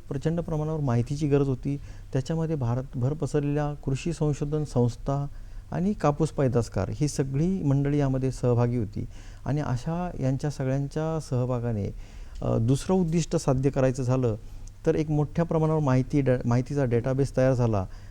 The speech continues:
आणि त्या आधारित सं-, प्रयोगशाळेने असं काही निष्कर्ष काढले, अ, की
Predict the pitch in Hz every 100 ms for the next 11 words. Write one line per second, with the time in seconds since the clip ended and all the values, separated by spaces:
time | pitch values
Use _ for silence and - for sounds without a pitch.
0 | - 135 131 135 143 147 156 156 - -
1 | 117 131 120 - 135 131 131 135 123 117
2 | 143 143 139 - - 127 131 117 - 139
3 | 135 127 120 104 98 - - - - -
4 | - 117 110 165 175 175